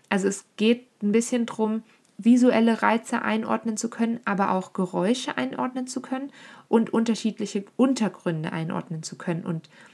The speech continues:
und irgendwie erkennen zu können, wie muss ich darauf jetzt reagieren. Ähm, ein sehr gutes Beispiel dafür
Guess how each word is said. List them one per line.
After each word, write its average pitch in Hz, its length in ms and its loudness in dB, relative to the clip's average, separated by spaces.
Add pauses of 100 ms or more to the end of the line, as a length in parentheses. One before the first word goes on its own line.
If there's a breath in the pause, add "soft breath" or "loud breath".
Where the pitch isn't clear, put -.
(320 soft breath)
und 180 160 0
irgendwie 190 240 2
erkennen 214 400 0
zu 233 120 -2
können, 214 400 -2
wie 202 240 2
muss 214 220 2
ich 196 140 -8
darauf 196 400 0
jetzt - 400 -6 (160)
reagieren. 170 500 -2 (1300)
Ähm, 185 440 2 (840 loud breath)
ein 202 120 2
sehr 208 160 6
gutes 247 320 0
Beispiel 254 400 0
dafür 254 580 0